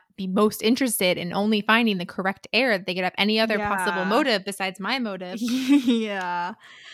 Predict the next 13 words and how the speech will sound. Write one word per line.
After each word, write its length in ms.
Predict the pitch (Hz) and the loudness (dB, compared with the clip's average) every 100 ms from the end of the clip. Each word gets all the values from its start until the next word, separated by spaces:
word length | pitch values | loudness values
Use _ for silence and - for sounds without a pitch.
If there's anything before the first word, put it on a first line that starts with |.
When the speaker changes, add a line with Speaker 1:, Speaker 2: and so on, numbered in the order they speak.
| - | 0
Speaker 2:
But 120 | 359 320 | 4 6
also 340 | 330 349 427 | 6 6 0
she's 300 | 415 381 359 | -2 -4 0
like, 300 | 359 277 - - _ - | 0 0 -4 -20 _ -6
like, 200 | 302 - | -6 -4
the 100 | 269 | -6
Minister 340 | 294 381 381 | -6 -4 -6
of 60 | 359 | -4
Tourism 400 | 349 349 320 302 | -4 -4 -4 -8
keeps 220 | 285 - | -8 -8
trying 180 | 294 269 | -6 -6
to 60 | |
con-, 260 | 240 254 247 | -2 -4 -4